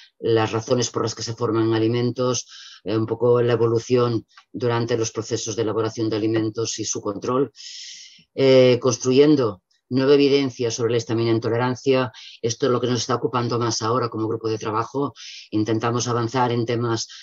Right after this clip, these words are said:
sobre la etiología, el diagnóstico y el control dietético. Oriol Comas, eh, a continuación hablará de, este, de estas nuevas evidencias que estamos construyendo.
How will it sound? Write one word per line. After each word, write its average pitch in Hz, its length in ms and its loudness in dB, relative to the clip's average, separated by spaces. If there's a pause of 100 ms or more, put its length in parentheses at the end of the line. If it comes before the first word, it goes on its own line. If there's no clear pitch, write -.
(100)
sobre 113 280 -2
la 120 80 2
etiología, 123 580 0
el 123 80 0
diagnóstico 117 600 0
y 110 80 2
el 104 80 -2
control 107 320 -4
dietético. 123 640 -4 (380)
Oriol 117 320 2
Comas, 117 520 0 (240)
eh, 110 400 0
a 98 40 -8
continuación 110 800 2 (160)
hablará 113 420 2
de, 107 120 2
este, 104 500 -2 (540)
de 127 140 -2
estas 127 240 2
nuevas 135 340 6
evidencias 120 520 2
que 135 80 -4
estamos 120 600 -4 (340)
construyendo. 123 800 0